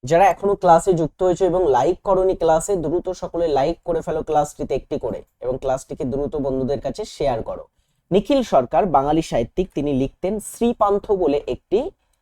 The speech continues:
ছদ্মনামে। শ্রীপান্থ তার খুব ফেমাস একটা ছদ্মনাম। ভারতের কোন রাজ্যে সর্বাধিক চা পাওয়া যায়? চা,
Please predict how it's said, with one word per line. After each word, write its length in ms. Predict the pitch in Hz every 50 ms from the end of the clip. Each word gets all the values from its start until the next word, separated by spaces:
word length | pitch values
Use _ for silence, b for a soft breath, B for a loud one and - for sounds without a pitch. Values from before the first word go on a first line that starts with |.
| _ _ _ _
ছদ্মনামে। 640 | - - 160 123 107 101 113 110 104 98 92 87 -
শ্রীপান্থ 600 | - - - - 180 - - 175 175 180 175 -
তার 360 | 226 - - - 165 156 123 - - -
খুব 100 | - 240
ফেমাস 320 | - 233 180 165 160 -
একটা 200 | 151 123 - 147
ছদ্মনাম। 480 | - - 117 95 - - 78 58 57 - _ _ _ _ _ _ _ _ _ _ _ _ _ _ _ _ _ _ _ _ _ _ _ -
ভারতের 360 | - 185 196 226 - 262 262 - -
কোন 280 | - 214 226 240 254 254
রাজ্যে 360 | 240 240 208 170 143 160 160
সর্বাধিক 540 | 156 - 190 165 170 165 185 185 208 214 - _ _
চা 240 | - - 185 185 190
পাওয়া 300 | 185 185 160 151 143 127
যায়? 240 | 101 110 95 - - - _ _ -
চা, 300 | - 247 196 139 - -